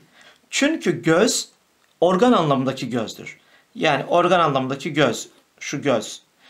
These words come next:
Ama gözde dediğimiz zaman neden bahsediyoruz? Bir kişiden, insanların gözünde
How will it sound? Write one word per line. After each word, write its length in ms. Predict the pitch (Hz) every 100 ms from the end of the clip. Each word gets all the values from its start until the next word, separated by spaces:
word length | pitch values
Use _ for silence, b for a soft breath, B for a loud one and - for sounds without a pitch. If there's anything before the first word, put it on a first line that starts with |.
| b -
Ama 180 | 135 127
gözde 420 | 147 143 131 233
dediğimiz 360 | 254 160 139
zaman 520 | 143 123 127 156 226 - b b b b _ _ _ _ _ _ _ _ _ _ _ _ _ _ _ _ _ _ _ _ -
neden 360 | 135 151 196 165
bahsediyoruz? 560 | 139 - 127 175 180 -
Bir 240 | 143 156
kişiden, 560 | - - 151 180 135 - _ _ _ _ _ _
insanların 640 | 143 135 - 151 147 165 147
gözünde 640 | 143 143 139 143 160